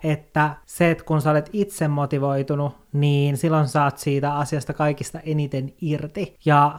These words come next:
se on semmonen asia, mitä mä yritän itse miettiä ihan semmosessa omassa arjessa ja semmoisessa päivittäisessä työskentelyssä, että mä yritän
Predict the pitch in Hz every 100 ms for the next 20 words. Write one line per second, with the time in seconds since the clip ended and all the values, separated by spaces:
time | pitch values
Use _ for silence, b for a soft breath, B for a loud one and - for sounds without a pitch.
0 | - - 185 170 160 151 151 151 - 170
1 | 165 - _ - 151 147 143 143 143 139
2 | 135 - 175 165 160 151 143 - 147 139
3 | 135 147 123 - 151 165 160 131 - 147
4 | 151 151 147 147 139 - 147 131 143 139
5 | 151 - 151 151 143 - 143 135 135 -
6 | - 135 - 185 175 151 151 139 135 139
7 | 135 - 143 - 139 151 151 151 147 156